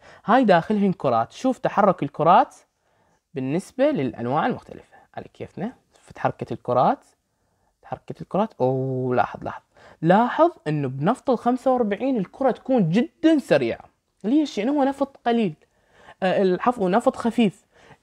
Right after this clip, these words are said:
كثافته قليلة، آه، لزوجته،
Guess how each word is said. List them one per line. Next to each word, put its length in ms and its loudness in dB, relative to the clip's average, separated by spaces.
كثافته 440 0
قليلة، 500 0
آه، 240 -2
لزوجته، 760 0